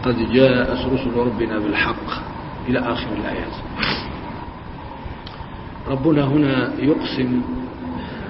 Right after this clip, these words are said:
ويقول: "لقد، لقد،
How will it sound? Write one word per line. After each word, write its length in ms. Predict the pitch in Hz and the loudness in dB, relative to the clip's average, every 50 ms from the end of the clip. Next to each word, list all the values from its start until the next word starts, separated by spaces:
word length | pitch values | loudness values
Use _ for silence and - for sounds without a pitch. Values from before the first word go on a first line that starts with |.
| - - - - - - - - - - - - - - - - | -8 -8 -8 -8 -8 -8 -10 -10 -10 -10 -10 -10 -10 -10 -4 -2
ويقول: 440 | 123 120 120 127 - 147 147 147 139 127 - - - - - - - - 117 123 | -2 0 0 0 2 2 4 4 2 2 0 -2 -4 -4 -4 -6 -6 -4 0 2
"لقد، 300 | 135 131 131 - 254 - - - - - - - - - - - - - 123 | 2 2 2 2 0 -2 -2 -4 -6 -6 -6 -6 -6 -8 -8 -10 -8 -2 -2
لقد، 260 | 135 135 - 139 | -2 0 0 -2